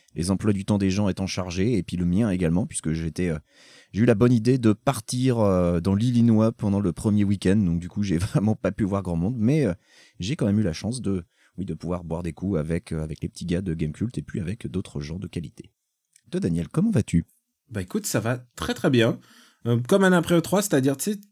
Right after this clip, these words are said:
Speaker 2: sais, c'est ce moment, euh, de re-, j'imagine, tu sais, c'est le, la boîte de nuit à cinq heures du matin. Tu
Speaker 1: Ouais.
Speaker 2: sais, il y a, il y a plus personne encore dans la rue et tu rentres chez toi.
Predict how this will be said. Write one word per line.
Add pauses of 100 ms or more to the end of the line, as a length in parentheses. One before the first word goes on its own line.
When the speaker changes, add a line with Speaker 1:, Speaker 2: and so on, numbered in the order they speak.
(140)
Speaker 2:
sais,
c'est
ce
moment,
euh,
de
re-, (840)
j'imagine,
tu
sais,
c'est
le,
la
boîte
de
nuit
à
cinq
heures
du
matin. (500)
Tu
Speaker 1:
Ouais.
Speaker 2:
sais,
il
y
a,
il
y
a
plus
personne
encore
dans
la
rue
et
tu
rentres
chez
toi.